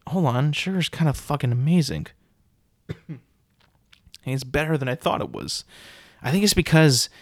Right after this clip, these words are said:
like, I'm an adult and I don't need to wait for dessert time to eat dessert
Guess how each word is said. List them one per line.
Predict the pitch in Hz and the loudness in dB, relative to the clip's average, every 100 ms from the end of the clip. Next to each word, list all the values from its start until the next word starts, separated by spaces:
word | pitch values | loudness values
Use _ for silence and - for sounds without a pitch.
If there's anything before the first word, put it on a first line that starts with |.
| - - _ _ _ | -20 -20 _ _ _
like, | - 131 | -4 2
I'm | 160 233 | 4 4
an | |
adult | 117 117 120 156 - - _ _ - | 2 0 0 0 -2 -6 _ _ -4
and | 123 | -2
I | 120 | 2
don't | 139 123 | 2 2
need | 131 | 4
to | 120 | 2
wait | 107 123 131 - - - _ _ _ _ _ _ - | 0 -2 -2 -2 -6 -8 _ _ _ _ _ _ -8
for | - 135 | 4 4
dessert | 123 113 131 127 | 6 4 2 0
time | - 135 139 | 2 4 4
to | 131 | 0
eat | 117 | -4
dessert | - 117 117 127 - | -4 -2 0 -2 -4